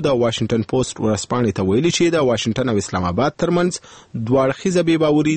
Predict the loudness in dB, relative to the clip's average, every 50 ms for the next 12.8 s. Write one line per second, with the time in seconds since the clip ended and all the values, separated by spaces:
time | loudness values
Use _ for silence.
0 | 0 -2 -2 -2 -2 -2 0 0 0 2 0 0 2 0 0 0 0 0 2 2
1 | 0 0 0 -2 -2 0 0 -2 -2 -2 -2 0 0 2 2 2 0 0 -2 -2
2 | -2 -2 -2 -2 -4 -4 0 0 2 2 4 2 2 2 2 0 0 0 0 0
3 | 0 0 0 -2 -2 -2 -2 -2 -4 -2 -2 0 0 0 0 -2 -2 0 0 0
4 | 0 0 0 0 0 -4 _ -20 _ _ _ _ -8 -2 0 0 0 0 -2 0
5 | 0 0 2 0 0 -2 -2 -6 -8 -6 -6 -4 -4 -4 -4 _ _ _ _ _
6 | -20 -20 -20 -20 -20 -20 _ -4 0 0 2 2 2 2 2 2 2 2 2 2
7 | 2 0 0 0 2 0 0 0 0 -2 -2 -2 -4 -8 -6 -8 -6 -4 -2 -2
8 | -2 -2 -2 -4 -2 0 0 0 0 0 0 0 0 2 2 2 0 0 0 0
9 | -2 -2 -2 -2 -2 -2 -2 0 0 0 0 2 0 2 2 2 2 2 0 -2
10 | -2 0 0 0 2 0 0 0 0 -2 -2 -2 0 0 0 0 0 -2 -2 -4
11 | -2 -2 -2 -4 -4 -4 -4 -2 -2 0 0 -2 -2 -2 0 0 0 2 2 0
12 | -2 -4 -8 -20 -20 -20 -20 _ -6 -4 -2 0 0 0 0 0